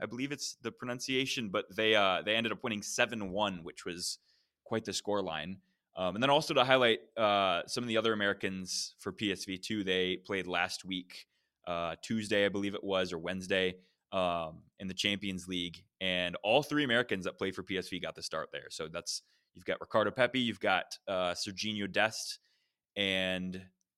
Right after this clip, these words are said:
Tillman. I forget which, which of the Tillman brothers it is. Uh, there's two of 'em. I know there's one that plays for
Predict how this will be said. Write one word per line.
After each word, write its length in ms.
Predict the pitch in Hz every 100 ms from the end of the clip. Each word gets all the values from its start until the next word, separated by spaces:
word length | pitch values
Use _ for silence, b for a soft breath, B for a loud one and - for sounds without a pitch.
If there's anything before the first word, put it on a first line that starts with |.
| _ _ _ _
Tillman. 400 | 113 101 92 73
I 60 | 82
forget 320 | 101 92 82
which, 300 | 95 - -
which 180 | 101 92
of 60 |
the 80 | 87
Tillman 300 | - 90 85
brothers 260 | 82 82 87
it 80 | -
is. 320 | 76 - -
Uh, 200 | 90 87
there's 120 | 82
two 220 | - 92 85
of 80 |
'em. 160 | 78 76 _ _ _ _ _ _ _
I 60 | 98
know 80 | 101
there's 160 | 95
one 140 | 110 143
that 120 | -
plays 260 | 127 110
for 560 | - 101 98 92 90 92